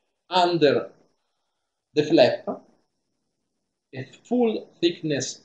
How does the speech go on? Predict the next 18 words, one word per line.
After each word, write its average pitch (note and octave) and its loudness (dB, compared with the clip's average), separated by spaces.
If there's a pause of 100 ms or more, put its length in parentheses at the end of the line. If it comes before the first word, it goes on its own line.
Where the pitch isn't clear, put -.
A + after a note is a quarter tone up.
(120)
flap C3 4 (260)
in A#2+ -8
this A#2+ -2
situation, D3+ -4 (2500)
here F3 2 (760)
at D#3+ 0
the E3 4
end D3 4
of B2 0
the A#2+ -6
surgery. F3+ 0 (320)
Please E3 2
focus D#3 0 (100)
your D3 2
attention C3 0 (960)
on C3 -4
the B2+ -4 (220)
exposed - 2